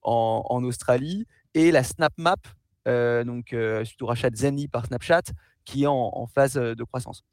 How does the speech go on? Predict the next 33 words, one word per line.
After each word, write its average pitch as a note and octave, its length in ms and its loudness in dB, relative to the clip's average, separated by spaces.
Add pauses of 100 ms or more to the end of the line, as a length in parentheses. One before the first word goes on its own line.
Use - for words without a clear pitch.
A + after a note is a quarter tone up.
(260)
Et C#3 120 2
pour D3+ 200 -6
donner D#3 300 0
un F3+ 100 2
exemple F#3 380 -4
qui - 140 -10
montre, C#3 360 -8
euh, A#2+ 320 -6
qu'il - 100 -4
y B2+ 60 4
a - 20 -4
des B2+ 140 -2
nouveaux E3+ 420 0
acteurs, D3 460 -2 (340)
euh, G#2+ 100 0
en C3+ 120 -4
plus A#3 200 -6
des D#3+ 120 0
moteurs C#3 260 -2
de C3+ 80 -2
recherche C#3 300 0
comme A#2+ 180 -8
Google B2+ 300 0
et A#2 60 2
Bing, D#3+ 320 0 (500)
euh, A#2+ 160 4
l'arrivée C#3+ 320 4
de C#3+ 80 -2
WhatsApp, D#3 500 2 (460)
euh, A#2 260 0
sur E3 240 -10
ce D#3+ 120 -8
sujet D3 420 -6